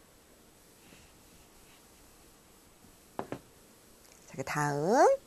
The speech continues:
the liquid that girls use to smell nice. 자, liquid는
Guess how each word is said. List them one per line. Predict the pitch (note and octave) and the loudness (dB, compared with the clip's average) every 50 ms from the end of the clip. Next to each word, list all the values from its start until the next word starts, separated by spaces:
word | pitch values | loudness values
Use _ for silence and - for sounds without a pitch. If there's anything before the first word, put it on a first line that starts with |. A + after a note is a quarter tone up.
| - - - - - - - - - | -20 -20 -20 -20 -20 -20 -16 -6 0
the | F3 E3+ E3+ | 4 6 10
liquid | E3+ G#3+ D4+ G4 F#4+ - - G#3+ F#3 E3 D3+ F3 A#3+ - - - - - - - - - - - - - D3 | 12 12 12 12 12 10 6 6 6 8 8 6 4 2 -2 -16 -20 -20 -20 -20 -20 -20 -20 -20 -18 -8 2
that | D3 F3 F3 F3 - - - | 6 6 6 6 6 2 6
girls | - A#3+ C4+ C#4 C#4+ D4 D4 D4+ - - F3 | 8 12 12 12 12 12 12 12 8 4 4
use | E3+ E3 D3+ D3+ D#3 G3+ E4+ - - - - - - - - - - - - - | 4 6 6 6 6 4 2 0 -2 -6 -8 -10 -14 -20 -20 -20 -20 -20 -12 -4
to | - E4 E4+ | 0 2 2
smell | G4+ - - - F#3+ E3+ E3 D#3+ E3+ G3+ | 2 2 2 2 4 6 6 6 6 6
nice. | B3 D4 E4 D#4 G#3+ C#3+ A#2+ E2 - - - - - - - - - - - - - | 6 8 8 8 8 8 6 4 2 -2 -2 -4 -8 -14 -20 -20 -20 -20 -20 -10 -2
자, | - E3+ D#3 D#3 D#3+ | 2 6 8 8 8
liquid는 | D#3+ D#3+ E3 G3+ C#4 F4+ F4+ - - C#4 C#4 C4+ D4+ - - D#3 C#3+ D3 E3 G#3 | 8 8 8 10 10 10 8 8 6 6 6 6 6 4 2 0 0 0 0 0